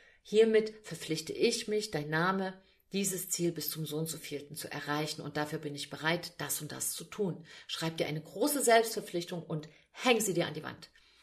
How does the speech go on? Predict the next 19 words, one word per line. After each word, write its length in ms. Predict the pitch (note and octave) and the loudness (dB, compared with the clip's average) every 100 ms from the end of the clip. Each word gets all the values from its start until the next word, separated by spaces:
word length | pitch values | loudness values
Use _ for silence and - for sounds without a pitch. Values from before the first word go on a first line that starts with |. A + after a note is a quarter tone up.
| _ - | _ 0
damit 240 | E3+ F3+ | 2 4
du 100 | F3 | 2
es 180 | D#3+ - | 2 0
siehst 400 | G#3+ A#3+ A#3 - - - - - | 2 2 0 -4 -18 -18 -18 -2
und 180 | E3+ | 2
nicht 420 | F3+ A3 A3+ - - _ _ - | 4 4 4 0 -10 _ _ 0
aus 180 | F3+ F3 | 2 2
den 100 | F3 | 4
Augen, 260 | F3+ F3 | 6 6
aus 180 | D3 E3 | 4 -2
dem 120 | E3 | -2
Sinn, 260 | E3 D#3+ D3 | 0 0 -2
sondern 220 | D3 D#3 | -4 -4
dass 140 | D3 | -4
du 60 | - | -8
es 120 | - | -8
jeden 380 | D#3+ F3+ F3 E3+ | 0 2 4 2
Tag 220 | E3 D#3+ | -4 -4
siehst. 440 | - - D#3 - | -4 -4 -8 -12